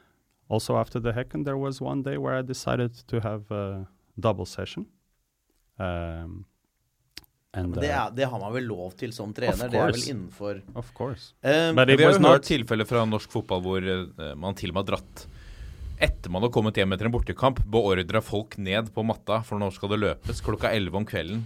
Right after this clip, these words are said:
Speaker 3: for å statuere et eksempel. Altså, dette er jo, eh, og så kan man diskutere, er det effektiv lederstil? Vet ikke. Er det for å, for å gi et inntrykk der og da?
Speaker 2: Jeg tror det er, det, akkurat det tror jeg er ganske tullete, og det tror jeg er sånne ting man ser, man ser jo mye mindre av det nå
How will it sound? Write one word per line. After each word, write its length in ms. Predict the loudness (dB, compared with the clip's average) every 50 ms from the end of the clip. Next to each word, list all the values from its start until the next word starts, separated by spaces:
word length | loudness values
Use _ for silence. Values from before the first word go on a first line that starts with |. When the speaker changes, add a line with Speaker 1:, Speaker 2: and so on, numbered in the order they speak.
| -8 -8
Speaker 3:
for 120 | -4 -2 -2
å 80 | 0
statuere 540 | 0 0 -2 -2 0 0 2 2 2 0 0
et 80 | -2 -6
eksempel. 460 | -4 -4 -4 -4 -4 -4 _ -8 -8 -6
Altså, 220 | -6 -4 -2 -2 0
dette 140 | 2 4
er 80 | 4 4
jo, 160 | 4 2 0 -2 -10 -20 -20 -20 _ _ _ _ _ _ -20 -20 -20 -20 -20 -10
eh, 220 | -6 -6 -6 -4 -6
og 80 | -6 -6
så 100 | -4 -2
kan 80 | 0 0
man 100 | 0 0
diskutere, 460 | 0 0 0 0 2 4 4 4 6
er 160 | 6 6 4
det 80 | 4 0
effektiv 380 | -2 -4 -4 -2 -2 0 2 2
lederstil? 540 | 2 2 0 -2 -2 0 0 0 0 -2 -6 -10 -18 _ _ -20 -20 -20 -16 -8
Vet 240 | -4 -2 -2 -2 -2
ikke. 240 | -4 -4 -4 -6 -4
Er 180 | -2 0 0 2
det 60 | 0 0
for 160 | 0 0 2
å, 80 | 2 2 0 -2 -6
for 220 | -6 -6 -4 -2 0
å 100 | 0 0 -2 -2 -4 -6
gi 220 | -6 -6 -4 -2 -2
et 120 | -2 -2 -2
inntrykk 440 | -2 -2 -2 -4 -4 -4 -6 -4 -2
der 180 | -2 0 0 0
og 40 | 2
da? 80 | 2 0 0 -2 -8 -4 _
Speaker 2:
Jeg 120 | 0 0 2
tror 120 | 2 4
det 60 | 4 4
er, 100 | 2 2 0 2 4 4 4 2
det, 60 | 0 -4 -8 -8
akkurat 240 | -4 -2 -2 0 2
det 120 | 0 0 0
tror 120 | 0 0
jeg 80 | 0 2
er 40 | 0
ganske 180 | 0 -2 -6 -4 -2
tullete, 320 | -2 -2 -2 0 0 2
og 60 | 4 4
det 100 | 4 4 2 2
tror 100 | 0 0
jeg 60 | 0 0
er 60 | -2
sånne 140 | -4 -6 -6
ting 120 | -6 -6
man 140 | -4 -6 -6
ser, 340 | -8 -8 -6 -4 -4 -4 -2
man 120 | -4 -4 -4
ser 140 | -4 -4 -4
jo 40 | -4
mye 200 | -2 -2 -2 -4
mindre 400 | -4 -6 -8 -8 -6 -4 -2 -2
av 40 | -2
det 100 | -2 -2
nå 120 | -2 -2